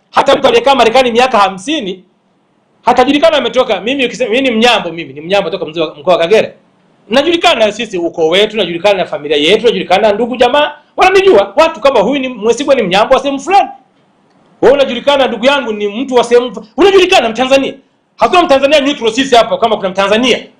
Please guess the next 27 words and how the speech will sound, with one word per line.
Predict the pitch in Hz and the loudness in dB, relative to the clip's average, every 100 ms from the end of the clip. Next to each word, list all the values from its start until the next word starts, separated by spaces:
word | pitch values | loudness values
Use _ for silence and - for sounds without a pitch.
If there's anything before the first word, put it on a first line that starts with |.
| - | -4
mwenye | 202 208 | -2 0
jina | 247 226 | 2 2
la | 196 | 0
Tanzania | 202 208 220 277 202 - | -4 0 2 2 -2 -4
neutral. | 254 - 185 - _ _ _ _ | -6 -4 -10 -14 _ _ _ _
Tuna | 262 214 | 0 0
Mtanzania, | 180 151 143 175 254 | -2 -8 -6 0 0
tunamjua | 269 180 135 170 247 | 0 -4 -6 -2 0
ni | 196 | 0
Mtanzania | 170 143 147 208 156 | -6 -10 -6 -2 -2
Mzanzibari, | 139 127 120 120 151 226 277 | -2 -8 -8 -2 2 2 2
ni | 294 | -2
Mtanzania | 269 220 185 165 165 156 - - - | -2 -2 0 -2 -2 -4 -6 -12 -8
Mchaga, | 190 208 208 262 277 | -2 0 0 2 0
ni | 262 | -2
Mtanzania, | 220 202 190 185 185 170 143 - _ - | -4 -4 -4 -6 -4 -4 -6 -14 _ -18
eh, | - 190 - 175 | -16 -16 -12 -10
Mkikuyu, | 190 185 185 208 269 285 320 320 - | -8 -8 -2 2 4 6 4 2 -2
sorry, | - 254 240 | -2 2 2
m-, | 202 190 185 _ - 190 | 2 -2 -18 _ -12 -6
eh, | 185 | 0
wa-, | 185 - - 190 | 0 0 -4 -2
Mkerewe, | 214 220 214 277 294 302 294 | 0 2 4 4 4 4 2
ni | 254 | -4
Mtanzania. | 240 226 214 214 208 208 | -8 -6 -4 -4 -4 -6
Tunajua, | 330 381 359 262 - - _ | -2 2 4 2 0 -10 _
tunajua. | 302 269 156 | 0 0 -4